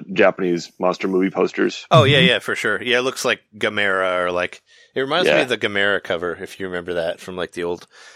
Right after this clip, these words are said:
Speaker 2: Godzilla type movies. But yeah, it's like, I don't know. I thought it looked really cool, so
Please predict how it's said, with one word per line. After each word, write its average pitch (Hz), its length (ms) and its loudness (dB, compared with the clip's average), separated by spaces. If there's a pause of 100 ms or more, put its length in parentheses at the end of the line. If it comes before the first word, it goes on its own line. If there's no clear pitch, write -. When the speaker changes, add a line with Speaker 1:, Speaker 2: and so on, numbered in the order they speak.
(200)
Speaker 2:
Godzilla 90 420 -2
type 85 200 -4
movies. 87 360 -6
But - 180 -6
yeah, 95 260 -2
it's - 140 -10
like, 104 180 -4
I 151 80 0
don't 147 100 -2
know. 113 160 -6
I 120 100 -2
thought 175 160 -8
it 131 80 -6
looked 110 180 -10
really 101 160 -2
cool, - 340 -6 (720)
so 90 240 -8